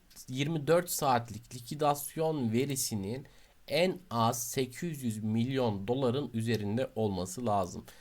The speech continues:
Yani bu bölgenin ben bir milyar, bir nokta bir milyar olduğunda işlem alıyorum. Geri dönüşte acele etmiyorum. Bakın şimdi şöyle bir şey var. Şimdi Bitcoin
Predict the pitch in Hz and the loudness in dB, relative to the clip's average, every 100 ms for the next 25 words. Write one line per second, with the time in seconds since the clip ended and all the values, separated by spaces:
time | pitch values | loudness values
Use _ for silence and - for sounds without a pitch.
0 | - - 107 117 175 151 120 104 95 110 | -18 -10 -8 -4 -2 2 4 4 0 0
1 | 139 98 101 131 139 123 120 156 139 107 | -4 -4 2 2 2 -4 -4 -2 0 0
2 | 92 85 92 90 131 135 139 127 131 113 | 0 0 -2 -2 -6 -2 -2 -4 -6 -6
3 | 110 131 123 104 92 85 85 87 - - | -4 -4 0 -2 -2 -2 -4 -6 -16 -20
4 | - - - 139 151 117 104 95 123 170 | -20 -20 -4 0 2 2 -2 0 2 0
5 | - - - - 180 170 - 123 147 - | -2 -20 -20 -14 -8 -6 -4 -4 -6 -4
6 | 151 147 131 104 110 139 127 104 120 147 | -2 0 2 0 0 -4 -8 -2 0 0
7 | 143 113 90 - - 139 131 151 151 147 | -2 -2 -2 -6 -4 0 0 0 -2 -2
8 | 113 98 98 120 117 90 - 113 - 147 | -2 0 0 -2 -4 -10 -4 -4 -2 -2
9 | 147 135 - 147 113 82 - - - - | 0 -2 0 0 0 -4 -12 -20 -20 -20
10 | - - - - - - - - _ _ | -20 -20 -20 -20 -20 -20 -20 -20 _ _
11 | - - - - - - _ _ - - | -20 -20 -20 -20 -20 -20 _ _ -14 -8
12 | 101 98 165 - - 165 165 156 | -6 -4 -6 -8 -4 -2 -2 -4